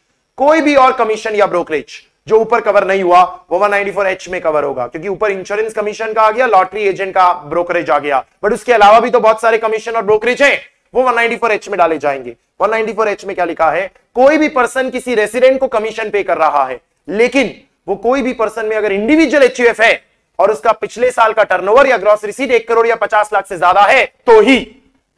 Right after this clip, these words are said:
तो कोई भी पर्सन किसी रेसिडेंट को पे कर रहा है कमीशन या ब्रोकरेज और वो कमीशन या ब्रोकरेज पन्द्रह हजार से ज्यादा है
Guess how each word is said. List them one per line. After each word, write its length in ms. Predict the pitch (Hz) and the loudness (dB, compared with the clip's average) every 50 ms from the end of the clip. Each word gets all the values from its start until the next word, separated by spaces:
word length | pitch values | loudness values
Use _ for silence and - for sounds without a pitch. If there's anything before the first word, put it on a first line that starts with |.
| _ - | _ -12
तो 60 | 190 | -12
कोई 240 | - - 240 285 302 | -6 -2 0 0 0
भी 100 | 285 285 | 0 -2
पर्सन 340 | 226 233 233 208 240 240 233 | -2 -2 -4 -2 -2 -6 -6
किसी 200 | 202 220 185 214 | -6 -6 -4 -4
रेसिडेंट 380 | 190 190 180 196 214 226 226 214 | -4 -4 -4 -8 -8 -8 -6 -6
को 60 | 214 | -4
पे 160 | 214 208 196 | -4 -4 -4
कर 160 | 196 196 185 | -2 -4 -2
रहा 240 | 180 180 175 165 180 | 0 2 4 4 4
है 100 | 208 247 | 4 2
कमीशन 400 | 240 - 202 190 196 185 - 208 | 2 0 -4 -4 -4 -10 -10 -10
या 120 | 196 185 180 | -4 -4 -4
ब्रोकरेज 520 | 160 175 185 - 262 294 262 - - - - _ _ _ _ _ - | -2 -4 -4 0 0 0 0 0 -4 -16 -20 _ _ _ _ _ -2
और 120 | 175 190 | -2 0
वो 100 | 214 269 | 2 0
कमीशन 400 | 277 269 240 226 226 220 233 220 | 0 0 -2 -2 -2 -6 -6 -4
या 100 | 214 202 | -4 -4
ब्रोकरेज 540 | 175 165 170 165 175 202 262 330 277 - - - - - _ _ _ _ _ - | -4 -2 -4 -6 0 0 0 0 -2 -6 -12 -16 -18 -20 _ _ _ _ _ -2
पन्द्रह 260 | 214 220 220 233 240 | -2 0 2 0 0
हजार 260 | 208 185 175 185 180 | 0 2 2 0 0
से 140 | 175 180 180 | 0 -2 -6
ज्यादा 260 | 147 151 147 156 185 | -2 -2 0 2 2
है 200 | 175 165 151 127 | 2 2 0 -6